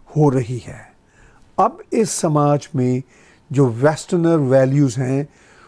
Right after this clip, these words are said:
उनकी बेस पर समाज को आगे लेकर नहीं जाया जा सकता।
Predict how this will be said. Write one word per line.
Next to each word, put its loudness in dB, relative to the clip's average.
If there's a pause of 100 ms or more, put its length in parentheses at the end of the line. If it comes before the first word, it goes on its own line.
(260)
उनकी 0
बेस 2
पर -4
समाज -4
को -2
आगे 0
लेकर 0
नहीं -2
जाया -4
जा -16
सकता। -18